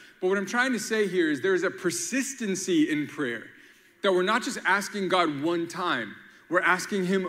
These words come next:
over and over and over again. Does God need us to ask him over and over and over again, or do we need to ask over and over and over again? 'Cause you know what I think? I think there's a lot of times where I ask God something,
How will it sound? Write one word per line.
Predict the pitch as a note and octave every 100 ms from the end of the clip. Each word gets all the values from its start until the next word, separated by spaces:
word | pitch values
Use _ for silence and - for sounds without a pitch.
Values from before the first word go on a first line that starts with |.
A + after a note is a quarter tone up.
| -
over | E3+ F3 F3 F#3
and | F3 E3
over | F3 E3 D3+ D#3+ D#3
and | D#3
over | F3 E3+ D#3+ E3 C#3+
again. | B2+ A#2+ G#2+ - - - - _ _ _ _
Does | G#3 F3+
God | C3 G3+ A3 C4+
need | D4 D4
us | C#4+ C#4+
to | C4+
ask | A3+ A3+ A3+
him | A#3+
over | A3+ G#3+ A3+
and | A3
over | G#3 G#3+
and | G#3+
over | G#3 G#3+
again, | G#3 G#3 G3
or | E3+
do | C#3 D#3
we | C3 D3+ F#3+
need | F#3 C#3+ -
to | C#3+
ask | A2+ A2 -
over | - B2 A#2 A#2+
and | A2+
over | A2+ A2+
and | A2+
over | A2+ A2 A2+
again? | G#2+ G#2 F#2+ - _ _ _ _ _
'Cause | - F#3
you |
know | A#3+
what | C#4
I | A3+ A3+
think? | A3+ A#3 F#3+
I | F#3+
think | B3+
there's | A#3 F3
a |
lot | E3+ F3
of | F3
times | F#3 F3
where | C#3+ C3
I |
ask | A#2 D3 E3 -
God | C#3+ D3+
something, | D3 E3 D#3+ F3+ F3